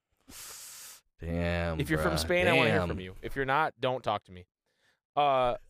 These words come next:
Speaker 1: <laughs>
Speaker 2: moving on. Uh, we re-,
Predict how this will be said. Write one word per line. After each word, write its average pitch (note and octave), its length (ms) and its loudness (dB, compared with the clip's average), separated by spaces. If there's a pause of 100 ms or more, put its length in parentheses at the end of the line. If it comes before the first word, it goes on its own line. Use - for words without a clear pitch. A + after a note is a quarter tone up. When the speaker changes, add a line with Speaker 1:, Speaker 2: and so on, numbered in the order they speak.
(480)
Speaker 1:
<laughs> - 800 -12
Speaker 2:
moving D#3+ 340 0
on. C#3 400 0 (1600)
Uh, A#2+ 760 4
we C#3 220 0
re-, D3 120 -2